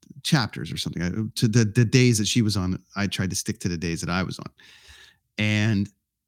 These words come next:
man, it was such a, I got to, like, day two forty, which is where I was basically in my journey. And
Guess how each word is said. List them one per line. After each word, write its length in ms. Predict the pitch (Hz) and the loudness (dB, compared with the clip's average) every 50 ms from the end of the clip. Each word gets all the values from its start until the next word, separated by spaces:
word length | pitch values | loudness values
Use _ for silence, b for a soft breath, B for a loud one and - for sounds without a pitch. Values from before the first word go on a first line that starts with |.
| _ _ _ | _ _ _
man, 300 | 139 151 160 147 123 113 | -2 0 0 0 0 0
it 100 | 107 - | -2 -2
was 300 | 113 110 101 98 - - b b b b b b _ | -2 -2 -2 -2 -4 -8 b b b b b b _
such 520 | - - - - - 165 147 139 - - | -4 -2 0 0 0 0 0 0 0 0
a, 140 | 135 113 98 - - - - - _ _ _ - - - - - - | 0 -2 -2 -4 -10 -18 -20 -20 _ _ _ -20 -20 -20 -20 -14 -10
I 60 | - 120 | -6 -4
got 180 | 135 120 123 | -4 -4 -2
to, 100 | - 113 | -2 -4
like, 100 | 107 101 | -4 -2
day 120 | - 110 110 | 0 -2 -2
two 200 | - - 160 143 | 0 0 -2 -2
forty, 360 | - - 147 147 131 101 95 | -2 -2 -2 0 0 0 0
which 180 | 98 104 - | -2 -2 -2
is 120 | 110 98 92 | -4 -4 -4
where 180 | 95 104 104 | -4 -4 -2
I 140 | 107 113 117 | 0 0 0
was 280 | 110 101 101 98 98 - | 0 0 -2 -2 -4 -4
basically 460 | - 104 107 - - 98 - 98 95 | -4 -4 -4 -4 -6 -8 -8 -6 -4
in 60 | 92 | -4
my 160 | 98 98 98 | -2 -4 -4
journey. 320 | 92 98 95 85 87 95 - - | -4 -4 -6 -6 -6 -6 -6 -6
And 240 | 98 95 90 - | -6 -6 -6 -8